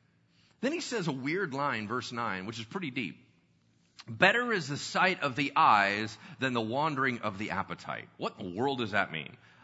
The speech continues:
I kid you not. I read that and I was like, "I got nothing to preach. I don't even know what you're talking about." Then I had to do some research. And I was like, "Oh, duh." Here's what it means. Better is looking at reality of what you really have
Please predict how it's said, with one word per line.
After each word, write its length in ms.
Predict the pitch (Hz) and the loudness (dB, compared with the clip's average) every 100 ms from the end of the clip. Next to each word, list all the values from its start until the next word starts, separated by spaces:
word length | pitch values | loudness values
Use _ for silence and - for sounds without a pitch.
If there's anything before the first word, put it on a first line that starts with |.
| - - | -6 4
I 160 | 214 | 4
kid 360 | 185 - 220 165 | 4 -2 -2 0
you 120 | 180 | 0
not. 240 | 165 117 104 | 4 4 6
I 100 | 131 | 6
read 260 | 143 156 | 4 4
that 160 | 151 151 | 6 6
and 80 | 123 | 4
I 40 | |
was 140 | 113 | 0
like, 120 | 113 123 | 0 2
"I 100 | 147 | 2
got 120 | 107 | 4
nothing 260 | 120 123 107 | 0 0 -4
to 60 | |
preach. 320 | 90 123 90 | -2 -4 -2
I 60 | 123 | -2
don't 120 | 170 | -2
even 120 | 147 | -2
know 60 | 113 | -2
what 120 | 104 | -4
you're 80 | 87 | -6
talking 440 | - 104 104 92 | -6 -6 -4 -4
about." 280 | 69 64 64 - - - - - - - - | -4 -4 -6 -10 -20 -20 -20 -20 -20 -20 -2
Then 140 | 156 156 | 4 6
I 40 | |
had 100 | 151 | 6
to 60 | 139 | 2
do 120 | 143 | 0
some 180 | 143 123 | 0 0
research. 600 | 127 117 101 76 - - - | 0 0 -4 -4 -10 -16 -10
And 100 | 113 | -6
I 40 | 113 | -4
was 140 | 107 | -4
like, 180 | 101 98 | -6 -4
"Oh, 320 | 202 160 92 | -2 -2 -4
duh." 340 | 85 101 98 104 - _ _ _ _ _ _ - _ - - - - - - - - - - - - | -4 -2 -2 -4 -12 _ _ _ _ _ _ -20 _ -20 -20 -20 -20 -20 -20 -20 -20 -20 -20 -16 -4
Here's 180 | 170 143 | -2 0
what 80 | 131 | -2
it 60 | |
means. 500 | 135 98 76 - - _ _ _ _ _ _ _ _ - - | -2 -6 -10 -14 -18 _ _ _ _ _ _ _ _ -20 -12
Better 400 | 110 165 208 170 | 0 2 2 2
is 440 | 131 139 127 107 | 2 0 0 -2
looking 400 | 120 165 151 127 | -4 -4 -4 -4
at 100 | 113 | -4
reality 560 | 98 104 127 143 107 98 | -2 2 2 0 -4 -6
of 100 | 95 | -6
what 160 | 98 95 | -8 -8
you 120 | 98 | -8
really 240 | 104 90 | -8 -8
have 600 | 147 147 113 78 78 80 | -6 -2 0 -2 -6 -8